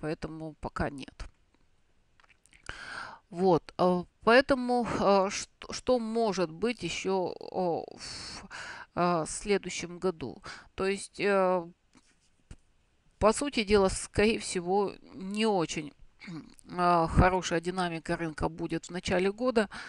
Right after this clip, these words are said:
Э, м, скорее всего, о,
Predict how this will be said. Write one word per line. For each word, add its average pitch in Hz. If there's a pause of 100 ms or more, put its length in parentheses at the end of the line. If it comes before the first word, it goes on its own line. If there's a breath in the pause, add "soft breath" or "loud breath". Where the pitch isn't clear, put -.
(400 loud breath)
Э, 180 (1400)
м, 160
скорее 202
всего, 175
о, 151